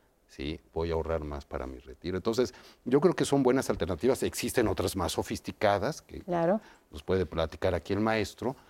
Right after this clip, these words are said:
Speaker 1: pero bueno, pues podemos empezar por ese tipo de, de, de,
Speaker 2: De
Speaker 1: de, de
Speaker 2: inversiones.
Speaker 1: inversión y que lo puede hacer todo mundo. Yo entro ya a la
Speaker 2: Perfecto.
Speaker 1: página, electrónicamente, eh, me doy de alta, domicilio y el problema cerrado, ¿no?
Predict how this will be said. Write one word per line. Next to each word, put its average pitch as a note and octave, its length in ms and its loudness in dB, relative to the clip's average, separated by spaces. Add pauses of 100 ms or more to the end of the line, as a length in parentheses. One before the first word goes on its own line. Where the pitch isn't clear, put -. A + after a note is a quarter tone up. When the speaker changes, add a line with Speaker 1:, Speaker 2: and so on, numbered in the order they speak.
(240)
Speaker 1:
pero A2+ 180 4
bueno, D#3 220 4
pues - 240 -8 (160)
podemos C3 360 4
empezar B2+ 440 0
por A2+ 200 -6
ese A2+ 220 -6
tipo G#2 460 -6
de, F2 220 -2
de, D2+ 240 -4
de, - 0 -
Speaker 2:
De D#2 100 -6
Speaker 1:
de, D#2 100 -4
de E3 60 2
Speaker 2:
inversiones. D#3+ 480 2
Speaker 1:
inversión G#2+ 560 0 (240)
y A2+ 80 0
que C#3 120 2
lo C3 120 4
puede C3+ 180 2
hacer B2 240 -2
todo A#2 220 0
mundo. A#2+ 320 0
Yo G#2 120 4
entro A2 240 2
ya A2 120 6
a A2+ 40 6
la A#2 140 4
Speaker 2:
Perfecto. - 0 -
Speaker 1:
página, B2+ 440 2 (340)
electrónicamente, G2 1400 0
eh, E2 40 -2
me E2 140 -2
doy G2 140 4
de A#2 100 2
alta, A#2+ 360 2 (300)
domicilio C3+ 760 0 (800)
y F#2 360 -2
el F#2+ 140 -4
problema F#2 520 0
cerrado, D#2 500 -4
¿no? A2 180 -4